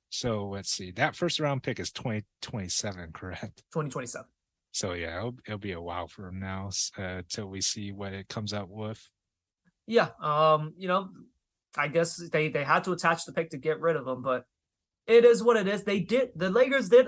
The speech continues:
Speaker 2: upgrade in talent, Malik Beasley and Jared Vanderbilt. And, you know, as, as, you know, as kinda like, <sighs> what was the word? As
Speaker 1: Coming full
Speaker 2: malign-,
Speaker 1: circle.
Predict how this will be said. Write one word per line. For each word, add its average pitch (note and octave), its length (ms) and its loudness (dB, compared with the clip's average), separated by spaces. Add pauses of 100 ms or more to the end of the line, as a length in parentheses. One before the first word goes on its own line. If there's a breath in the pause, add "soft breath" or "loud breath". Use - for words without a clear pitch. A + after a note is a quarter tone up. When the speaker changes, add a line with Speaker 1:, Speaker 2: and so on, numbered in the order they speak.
(100)
Speaker 2:
upgrade D#3 680 2
in D3+ 160 -2
talent, D3+ 440 4
Malik E3+ 380 4
Beasley G3 420 -2
and D3+ 80 -2
Jared D3+ 300 2
Vanderbilt. B2+ 500 -2 (280)
And, C4 340 6 (100)
you C4+ 120 -6
know, D#4 240 6 (380)
as, E3 380 0
as, E3+ 460 2
you G3+ 160 -4
know, E3+ 240 6
as D#3+ 360 2
kinda G3 360 2
like, F3 320 0 (1600)
<sighs> C3+ 320 -16
what E3+ 160 -4
was E3 200 -4
the E3+ 80 2
word? B2+ 500 0
As D#3 240 2
Speaker 1:
Coming A2 260 2
full F3+ 120 8
Speaker 2:
malign-, F3 300 8
Speaker 1:
circle. A2 480 -8